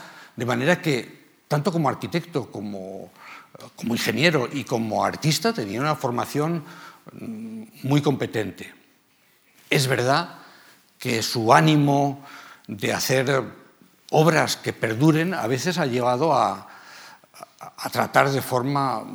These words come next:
poco cuidadosa los presupuestos e incluso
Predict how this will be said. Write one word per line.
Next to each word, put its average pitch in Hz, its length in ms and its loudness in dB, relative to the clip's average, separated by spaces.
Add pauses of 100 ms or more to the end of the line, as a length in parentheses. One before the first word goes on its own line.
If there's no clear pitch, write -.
(540)
poco 139 260 2
cuidadosa 123 520 0
los 95 120 -4
presupuestos 135 920 -2 (800)
e 170 120 6
incluso 190 720 6